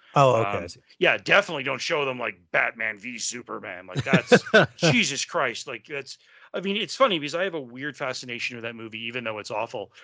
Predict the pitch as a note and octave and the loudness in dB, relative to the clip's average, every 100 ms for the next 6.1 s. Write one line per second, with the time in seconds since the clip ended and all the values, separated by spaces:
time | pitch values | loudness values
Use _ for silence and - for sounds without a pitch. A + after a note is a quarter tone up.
0 | - - A2+ - D#3+ D3+ A2 - A#2+ A2 | -16 -10 -6 -4 -4 -4 -6 -6 -10 -6
1 | G#2 G2+ G2+ - _ _ - G2 A#2 A2 | -6 -6 -10 -16 _ _ -12 -8 -8 -8
2 | G2+ F#2+ - _ _ _ _ _ _ _ | -10 -14 -18 _ _ _ _ _ _ _
3 | _ _ - D3+ F3 G#3 D#3+ D3 A2+ B2 | _ _ -4 2 4 2 2 0 0 0
4 | B2+ A#2 A2 F#2 F#2+ C#3+ C3 - _ A2+ | 0 -2 -2 -4 -2 -4 -6 -14 _ -18
5 | G#2 G2+ G#2+ C#3 E3+ A#2+ G#2 G#2+ G2+ F#2+ | -8 -6 -4 -6 -6 -6 -4 -2 0 0
6 | A2 | -2